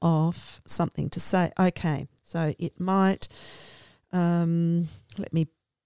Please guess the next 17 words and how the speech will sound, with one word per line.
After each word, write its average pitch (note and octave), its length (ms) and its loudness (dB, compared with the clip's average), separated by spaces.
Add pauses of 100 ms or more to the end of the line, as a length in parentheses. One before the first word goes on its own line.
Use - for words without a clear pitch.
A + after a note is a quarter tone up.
(160)
pick - 200 -12
something, E3 640 -2
year F#3 300 -2
three E3 540 -4
here, D3+ 420 0 (140)
plan, A#3 680 -2 (100)
create, E3 760 -2 (140)
edit, G3 520 -2 (280)
and E3+ 240 0
publish." E3+ 920 -6 (220)
This F#3+ 120 -20
is - 140 -14
under F3 200 0
creating E3 560 0
texts. - 600 -6 (540)
Plan, A#3 680 0 (280)
create, E3 600 0